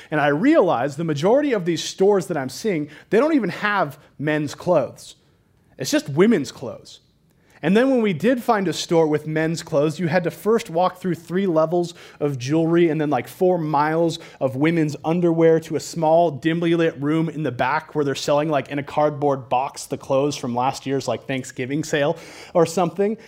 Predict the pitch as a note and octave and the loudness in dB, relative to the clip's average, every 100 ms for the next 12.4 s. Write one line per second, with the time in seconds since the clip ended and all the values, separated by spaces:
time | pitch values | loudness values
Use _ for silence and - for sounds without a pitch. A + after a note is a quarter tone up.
0 | - - E3+ F3 F3 F#3 E3+ A3 A#3+ B3 | -12 -2 2 2 2 2 2 0 0 -2
1 | - F#3+ F3 - - G3 B3 G3 C#3 F#3 | 0 0 0 0 0 4 6 4 2 -4
2 | - - C#3+ C3+ - - A#3 A#3 A#3 C#3 | -8 -8 -4 -2 -2 2 0 0 -4 -4
3 | C#3 F3+ A#3+ A3+ - - B2+ B2+ F3+ F3+ | -2 0 2 0 -2 -4 -4 -4 -2 -2
4 | F3+ F3 C#3 - D#3+ E3+ - F3+ D#3+ F3 | -2 -2 -2 -2 -2 -2 -2 -4 -2 -2
5 | F#3+ F#3+ - - C3 B2 - - C#3 - | 2 2 0 -8 -8 -8 -10 -6 -6 0
6 | G#3 A3+ G#3 F3+ D#3 E3 B2+ D3+ D3 B2 | 0 0 0 0 0 -2 -2 0 0 -2
7 | C3 C#3 E3+ - A#2+ - B2 A2+ B2 - | -2 -2 -2 -2 -6 -8 -8 -8 -10 -6
8 | - B2 D#3 G3+ G#3+ G3+ - - F#3+ F3+ | 0 2 2 2 0 -2 -4 -4 -2 -2
9 | D#3+ C#3+ - D#3+ C#3+ C3 B2+ - C#3 C3 | -2 -6 -4 -2 0 -4 -6 -8 -6 -4
10 | A#2+ A2 A2+ - _ _ _ _ _ _ | -6 -10 -12 -18 _ _ _ _ _ _
11 | _ _ _ _ _ _ F#3 - - F#3+ | _ _ _ _ _ _ 0 0 0 2
12 | F3+ A3+ F#3 - | 2 0 -4 -14